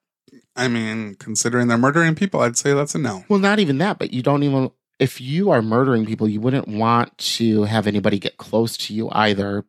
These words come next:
Speaker 2: because you wouldn't want them to find any evidence or clearly, I'm thinking maybe some family members that were off maybe had a question or two, and that is why
Speaker 1: <laughs>
Speaker 2: they may have been snipped from the family tree.
Speaker 1: Right.
Speaker 2: All right, please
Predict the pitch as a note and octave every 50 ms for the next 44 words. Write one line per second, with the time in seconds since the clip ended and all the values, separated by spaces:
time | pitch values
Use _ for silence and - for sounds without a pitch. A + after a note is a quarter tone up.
0 | _ - A2 - - A#2 G#2 G2 F#2 G#2 G#2+ G2 G#2 G#2+ G2+ - - G#2 G2 F#2
1 | - G#2+ G#2 A2 G2+ - - - A#2 G#2 G2 G2 F#2+ F#2+ G2+ G#2+ - - F3+ F3+
2 | F3 F3+ F#3 F3+ F3 E3+ E3+ D3+ - - - A#2 G#2+ G#2 G#2+ G#2+ G#2+ A2 A2 -
3 | - _ _ _ _ _ _ _ _ _ _ _ - - - G#2 A2 C3+ C#3+ C3+
4 | A#2+ G#2+ G#2+ G#2 G2+ G2 - G#2+ - A2+ G#2+ G#2+ G#2+ G2 G2+ - - G#2 G2 -
5 | A#2+ A#2 A2+ A#2+ A#2 A#2 A#2 A2+ A2 A2 G#2 G2 A2+ G2+ - G2 G#2 - G#2+ B2
6 | E3 E3 C3+ C3 C#3+ - - - - _ _ _ _ _ - B2+ B2+ A#2+ A#2 A2
7 | A#2 A#2 G#2+ G#2+ - - - B2+ D#3 D#3+ - - C3+ B2 A2+ G#2 - - - A2
8 | G#2+ G#2 A2+ C#3 - _ _ _ _ - C#3 C#3 C3 A#2+ A2+ A2 G#2 A2 A2+ A#2+
9 | A#2 A#2 A2+ A2+ C3+ C#3 B2 G#2+ G#2+ G2+ G2+ A#2 A#2+ B2 B2 B2 B2 B2 A#2 A2
10 | A#2 A2+ G2+ - G#2+ G#2 G#2+ A2+ - _ _ - - - - - G3 A#3+ A#3+ -
11 | - - - G3 F#3 F#3 F3 - - E3+ D#3+ D#3+ D#3 D3+ C#3+ C3 - - A2 A2
12 | G#2+ G2 G2 F#2 - _ _ _ - A#2+ C3 B2+ A#2+ B2 A#2+ A#2+ A#2 A2+ A2 -
13 | - - _ _ _ _ _ _ _ _ _ _ _ _ _ _ _ _ _ _
14 | _ _ _ _ _ _ _ _ _ _ - - E3+ D3+ B2+ G#2 G#2 - - -
15 | - - - - D3 D3 D#3 D3+ D#3 E3 F3 - - -